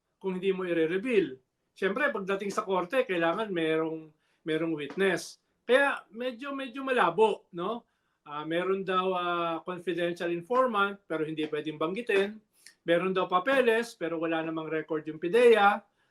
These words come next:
no? At, ah, walang corroboration dun sa kanyang sinasabi.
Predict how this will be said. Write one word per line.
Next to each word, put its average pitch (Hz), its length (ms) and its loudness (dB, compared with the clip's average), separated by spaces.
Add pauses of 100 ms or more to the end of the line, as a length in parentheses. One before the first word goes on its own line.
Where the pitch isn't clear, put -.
(120)
no? 156 300 -8 (240)
At, 156 260 -2
ah, 160 800 -2 (260)
walang 254 300 4
corroboration 190 960 0
dun 190 160 -2
sa 190 100 -10
kanyang 175 300 -10
sinasabi. 135 720 -6